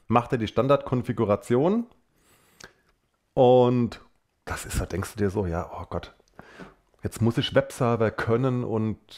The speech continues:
Proxy und alles drum und dran. Nee, also das, äh, brauchen wir in dem Fall nicht. Dafür haben wir ja dieses I S P config gehabt.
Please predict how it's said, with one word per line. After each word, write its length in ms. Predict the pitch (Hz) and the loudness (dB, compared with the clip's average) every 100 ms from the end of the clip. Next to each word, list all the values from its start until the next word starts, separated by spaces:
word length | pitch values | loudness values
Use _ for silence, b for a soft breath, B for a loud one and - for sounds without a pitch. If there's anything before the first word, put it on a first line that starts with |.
| - - - | -20 -18 -10
Proxy 480 | - 127 - 131 117 | -6 -6 -4 -2 -2
und 180 | 110 107 | -2 -4
alles 280 | 104 117 - | -2 -2 -4
drum 220 | - 104 | -4 -2
und 180 | 101 - | -2 -2
dran. 380 | 98 127 120 - _ _ _ _ _ | -2 -2 -6 -10 _ _ _ _ _
Nee, 360 | - 87 101 82 - _ - | -10 -4 -2 -2 -8 _ -10
also 180 | 90 | -6
das, 380 | 92 104 - - | -4 -6 -8 -14
äh, 320 | - 98 98 98 | -4 -2 -2 -2
brauchen 320 | - 110 127 | 0 2 2
wir 60 | 120 | 2
in 80 | |
dem 140 | 98 120 | 2 0
Fall 160 | 110 | 2
nicht. 260 | 101 131 - | 2 0 2
Dafür 200 | 107 107 | 0 2
haben 100 | 139 | 2
wir 60 | 156 | 2
ja 40 | |
dieses 560 | 123 113 110 - - - | 2 0 0 -2 -10 -2
I 80 | |
S 100 | 117 - | -2 -2
P 100 | - | -4
config 320 | 127 120 95 | -2 -2 -4
gehabt. 340 | 92 - - | -2 -2 -4